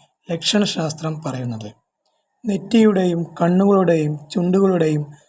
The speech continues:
പുരികത്തിൻ്റെയുമൊക്കെ വലിപ്പ വ്യത്യാസങ്ങളും രൂപത്തിലുള്ള ചെറുമാറ്റങ്ങളും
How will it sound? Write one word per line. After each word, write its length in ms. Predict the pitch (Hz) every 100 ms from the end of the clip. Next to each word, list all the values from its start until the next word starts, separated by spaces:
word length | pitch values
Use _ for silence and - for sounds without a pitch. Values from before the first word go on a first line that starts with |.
| _ _
പുരികത്തിൻ്റെയുമൊക്കെ 1000 | 185 190 202 220 214 202 196 185 175 165 151 - - _ 160
വലിപ്പ 360 | 165 180 185
വ്യത്യാസങ്ങളും 680 | 214 208 185 180 175 165 156 156 _ -
രൂപത്തിലുള്ള 580 | 165 175 202 214 196 190 143 - _ -
ചെറുമാറ്റങ്ങളും 840 | - 196 247 196 165 160 160 160